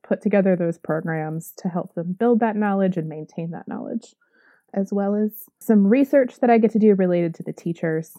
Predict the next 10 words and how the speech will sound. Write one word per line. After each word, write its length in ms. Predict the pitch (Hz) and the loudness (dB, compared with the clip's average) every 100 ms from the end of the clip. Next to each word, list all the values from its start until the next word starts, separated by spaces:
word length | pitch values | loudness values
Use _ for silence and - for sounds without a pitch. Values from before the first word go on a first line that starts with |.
| - | -10
Uh, 180 | 175 165 | -8 -8
so 220 | - 180 | -6 -4
we 140 | 175 180 | 0 0
are 100 | 180 | 0
putting 280 | - 170 | -2 -6
together 320 | 170 175 160 156 | -4 -6 -6 -6
a 60 | |
handbook 560 | - 190 185 180 170 170 | -4 0 0 0 -4 -6
of 180 | 160 160 | -10 -6
research 680 | 156 - 156 - _ - | -8 -6 -8 -8 _ -20